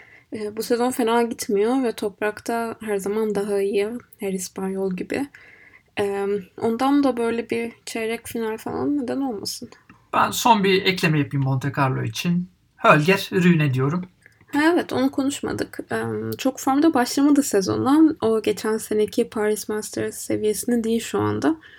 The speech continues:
Speaker 1: Ama çok genç bir sporcu. Bir noktada o da toparlayıp parlayacaktır muhtemelen.
Speaker 2: Bence
Speaker 1: O-
Speaker 2: şöyle bir problem var onun. Yani bir ya da iki turnuvalık bir barutu var tabiri caizse. O, onu nerede kullanmayı tercih edecek? Ee,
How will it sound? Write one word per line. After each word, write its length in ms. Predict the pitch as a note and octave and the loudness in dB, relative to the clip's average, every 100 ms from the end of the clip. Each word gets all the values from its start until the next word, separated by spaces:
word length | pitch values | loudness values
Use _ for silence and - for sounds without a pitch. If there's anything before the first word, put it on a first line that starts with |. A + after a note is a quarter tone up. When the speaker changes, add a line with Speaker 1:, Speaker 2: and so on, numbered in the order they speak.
| - - - _ - | -20 -20 -20 _ 2
Speaker 1:
Ama 140 | F4+ | 2
çok 200 | F4 E4 | 4 4
genç 260 | E4 D#4+ C#4+ | 4 2 -2
bir 40 | |
sporcu. 520 | - - G#3 G3+ A#3 | -6 2 4 4 2
Bir 60 | A#3 | -2
noktada 340 | A3 A#3+ A3+ | -2 -2 -2
o 80 | A3 | 0
da 120 | A#3 | -2
toparlayıp 760 | - A3 A3+ G#3+ A3 B3 - - _ | -4 -8 -4 -4 -4 -4 -8 -20 _
parlayacaktır 760 | - A#3 A#3+ A#3 A#3+ - - - | -8 -6 -6 -6 -6 -6 -8 -8
muhtemelen. 520 | G#3 F3+ G#3+ A3 A3+ A#3 - _ - _ _ _ - - | -10 -8 -6 -6 -8 -14 -18 _ -20 _ _ _ -16 -4
Speaker 2:
Bence 280 | C3+ D3 E3 | -2 -2 -2
Speaker 1:
O- 20 | |
Speaker 2:
şöyle 300 | A3+ F#3 F#3+ | 2 2 2
bir 160 | F3 - - | -2 -8 -6
problem 440 | D3+ C#3 D3 D3 | -4 -4 -6 -6
var 120 | C#3+ | -6
onun. 320 | D3 F3+ - - | -6 -8 -12 -10
Yani 480 | - G3 F#3+ F#3+ - _ _ _ E3 | -6 -4 -4 -6 -10 _ _ _ -8
bir 360 | D3+ E3 C4+ | -6 0 4
ya 140 | C4 A#3 | 6 4
da 40 | |
iki 240 | G#3+ C4+ | 2 2
turnuvalık 540 | - A3+ G#3 G3 F3+ F3+ | 2 2 6 6 6 4
bir 280 | F3+ F3 - _ F3+ | 2 2 -6 _ -4
barutu 480 | D#3+ F3 F3+ F3+ | 6 6 6 6
var 240 | F3+ E3 - | 6 6 6
tabiri 340 | E3 D#3 E3+ | 4 4 2
caizse. 640 | F3 F3 F3 - - D#3 - | 4 4 4 -2 -2 -2 -2
O, 80 | - | -4
onu 640 | - - A3+ A#3+ C4 A#3+ | -4 -4 -2 0 0 6
nerede 320 | A#3 B3+ A3+ | 10 10 10
kullanmayı 500 | F#3+ G3 F#3+ F3 F#3 | 2 6 6 6 0
tercih 380 | - F#3+ F3+ F3+ | 2 2 4 2
edecek? 440 | D#3 F3 - - _ _ _ _ _ | -2 -4 -10 -14 _ _ _ _ _
Ee, 40 | - | -18